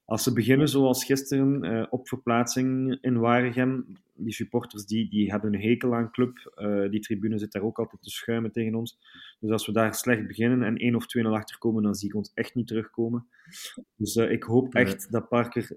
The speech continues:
Speaker 1: deze keer de spreek hou-, houdt voor de wedstrijd. Dat iedereen, eh, honderd procent scherp zal staan. Ehm, Buchanan is geschorst, als ik me niet vergis, dus Mata zal terug in de ploeg komen.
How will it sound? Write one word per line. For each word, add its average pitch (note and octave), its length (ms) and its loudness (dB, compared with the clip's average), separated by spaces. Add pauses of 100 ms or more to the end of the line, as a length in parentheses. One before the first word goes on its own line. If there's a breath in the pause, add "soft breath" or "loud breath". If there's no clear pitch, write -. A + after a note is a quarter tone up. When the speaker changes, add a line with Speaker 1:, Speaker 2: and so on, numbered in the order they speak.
Speaker 1:
deze G#2 260 -2
keer G#2+ 380 -2
de G#2 160 -6
spreek G#2+ 380 -4
hou-, - 260 -2
houdt G#2 360 0
voor B2 340 2
de C3+ 60 4
wedstrijd. B2 680 -2 (460)
Dat A2+ 160 -4
iedereen, A2+ 680 2
eh, G2 380 -4 (100)
honderd B2 320 -2
procent - 520 -4
scherp - 400 -4
zal G#2+ 200 -2
staan. A#2 520 -4 (460 soft breath)
Ehm, G#2 340 -2
Buchanan A2 580 -2
is G#2+ 120 -4
geschorst, A2 420 -6
als G2+ 100 -6
ik G#2 80 -6
me G#2 60 -4
niet G#2+ 140 -6
vergis, G2+ 260 -4
dus F#2+ 180 -6
Mata A2+ 240 -4
zal A2 220 -4
terug A2 200 -6
in A2+ 80 -4
de G#2+ 140 -6
ploeg A#2 180 -6
komen. A2 340 -6